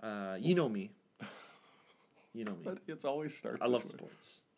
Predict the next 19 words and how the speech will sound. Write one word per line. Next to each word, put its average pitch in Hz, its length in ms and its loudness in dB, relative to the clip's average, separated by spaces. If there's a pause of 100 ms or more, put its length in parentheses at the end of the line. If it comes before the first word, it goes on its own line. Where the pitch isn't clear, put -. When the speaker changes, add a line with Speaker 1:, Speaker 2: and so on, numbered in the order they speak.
(440)
Speaker 2:
Oh, 202 960 12
no, 247 140 12
Speaker 1:
Extreme 226 200 12
Speaker 2:
you 185 60 12
don't 175 240 12
love 165 220 12
Speaker 1:
sports. - 120 2
Speaker 2:
sports. 185 400 12
Speaker 1:
Extreme 311 260 10
sports 165 500 8
is 147 200 2
what, 196 320 12
is 208 160 8
what 190 220 12
I'm 190 220 12
gonna 143 180 8
be 117 80 4
talking 110 400 0
about. 110 240 2